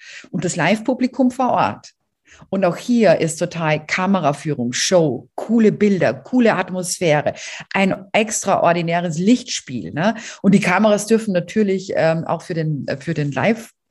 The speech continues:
fürs Live-Publikum nicht im Weg sein, ne? Und, äh, was natürlich mehr, wo im Fernsehen mehr Rücksicht genommen wird, ist übrigens auf den digitalen Zuschauer.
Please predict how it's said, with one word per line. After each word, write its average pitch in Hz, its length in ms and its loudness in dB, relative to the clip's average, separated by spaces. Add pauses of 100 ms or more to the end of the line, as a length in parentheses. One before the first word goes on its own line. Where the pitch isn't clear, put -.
fürs 156 220 -4
Live-Publikum 180 720 0
nicht 160 160 0
im 143 140 -2
Weg 190 220 0
sein, 120 400 -2
ne? 180 300 -6 (680)
Und, 170 380 2
äh, 160 260 4
was 175 200 4
natürlich 175 720 -2
mehr, 170 640 4
wo 185 460 4 (200)
im 170 180 0
Fernsehen 185 640 0
mehr 208 320 -2
Rücksicht 240 460 -6
genommen 208 500 0
wird, 285 240 0
ist 240 120 -6
übrigens 233 360 -2
auf 233 100 0
den 226 120 4
digitalen 226 580 -2
Zuschauer. - 600 -6